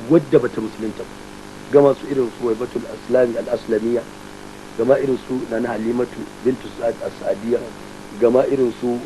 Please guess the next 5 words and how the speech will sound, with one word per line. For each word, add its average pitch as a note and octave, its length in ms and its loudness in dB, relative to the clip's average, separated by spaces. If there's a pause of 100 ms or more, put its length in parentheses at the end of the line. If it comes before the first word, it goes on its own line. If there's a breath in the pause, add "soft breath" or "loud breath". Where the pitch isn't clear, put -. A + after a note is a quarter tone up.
(120)
uh, A2 220 2 (160)
Nana A2+ 240 2
Baraka. A#2+ 400 8 (1700)
Dukka G3 320 8
waɗannan C3+ 500 6